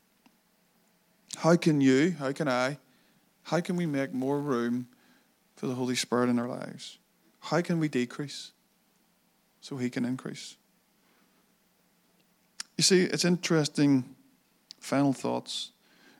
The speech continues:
It's interesting that we're told in Galatians that, I think this is on the screen, that if we, if we, next one. No, I don't have this one. Go back to that one.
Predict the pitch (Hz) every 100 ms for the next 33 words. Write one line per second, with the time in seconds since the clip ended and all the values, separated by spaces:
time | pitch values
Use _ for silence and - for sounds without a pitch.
0 | - - 208 190 180 170 180 156 - 135
1 | - 143 139 139 143 - 139 143 143 131
2 | 127 120 - 139 - 127 123 - - 143
3 | 135 - 143 139 135 127 131 131 127 147
4 | 131 - - - - _ - 139 143 135
5 | 139 - 156 139 _ _ _ _ _ _
6 | _ _ 131 123 123 _ 135 131 123 120
7 | 120 139 127 - _ 147 135 135 135 139
8 | 135